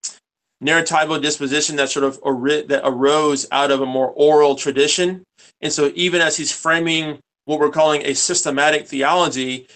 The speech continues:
it's a lot more narratival, it's a lot more, uh, descriptive. He's beginning some of the conversation, well, the conversation in the text,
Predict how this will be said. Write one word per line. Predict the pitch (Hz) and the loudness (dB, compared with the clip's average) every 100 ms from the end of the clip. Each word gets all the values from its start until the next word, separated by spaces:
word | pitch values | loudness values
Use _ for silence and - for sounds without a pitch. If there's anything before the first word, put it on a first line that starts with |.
| _ - | _ -6
it's | 143 | -2
a | |
lot | 147 151 160 | 2 2 2
more | 156 151 143 139 | -2 0 0 0
narratival, | 147 156 143 - 139 156 151 160 156 135 | 0 2 0 -2 0 0 0 -2 -2 -4
it's | 139 | -2
a | |
lot | 139 139 | 0 0
more, | 143 139 139 135 131 - _ - | 0 0 2 2 0 -6 _ -4
uh, | 131 127 | -2 0
descriptive. | 127 - - - 180 - 175 170 165 | -2 -2 -2 -2 -4 0 2 2 0
He's | - 147 135 - _ _ _ _ | -6 -6 -6 -8 _ _ _ _
beginning | 147 127 147 170 175 170 - | -4 -2 0 2 0 -2 -4
some | 175 | -2
of | 151 | -2
the | 139 | -2
conversation, | 160 143 139 160 156 - | 0 0 0 -2 -4 -2
well, | 143 131 - | 0 0 -4
the | 143 | -6
conversation | 165 156 160 147 135 | -2 -2 -2 -4 -6
in | - 175 | -4 -2
the | 156 | -2
text, | - 175 156 139 - - | -2 2 2 0 -6 -12